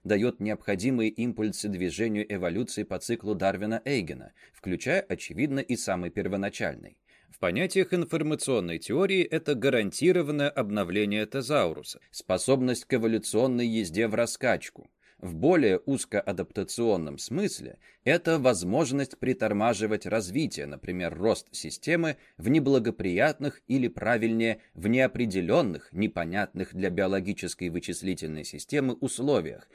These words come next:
когда спад ее предиктивной способности выбрасывает систему практически на самую грань живого и неживого. Технически, если так можно выразиться, предпочтительнее, чтобы механизм самоликвидации работал включенным по умолчанию,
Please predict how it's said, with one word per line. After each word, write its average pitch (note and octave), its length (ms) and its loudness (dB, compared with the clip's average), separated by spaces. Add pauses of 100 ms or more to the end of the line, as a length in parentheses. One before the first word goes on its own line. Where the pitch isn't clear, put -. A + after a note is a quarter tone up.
(180)
когда G#2 320 4
спад A2+ 380 -2
ее F#2+ 160 2
предиктивной F#2+ 680 -2
способности F#2+ 800 -4 (200)
выбрасывает C3 720 4
систему C#3+ 480 -2
практически - 800 -2 (160)
на C3+ 180 4
самую B2+ 480 2
грань A2 320 2
живого G2+ 420 2
и G#2 160 0
неживого. F2+ 600 -4 (460)
Технически, B2+ 880 -2 (240)
если G#2+ 500 2
так A#2 300 -2
можно F2 360 -2
выразиться, A2+ 600 -4 (280)
предпочтительнее, F#3+ 920 0
чтобы D3+ 320 -2
механизм C#3 640 2
самоликвидации G#2 960 -2
работал D3 480 -2
включенным C#3+ 640 -4
по C3+ 160 -6
умолчанию, C3+ 760 -4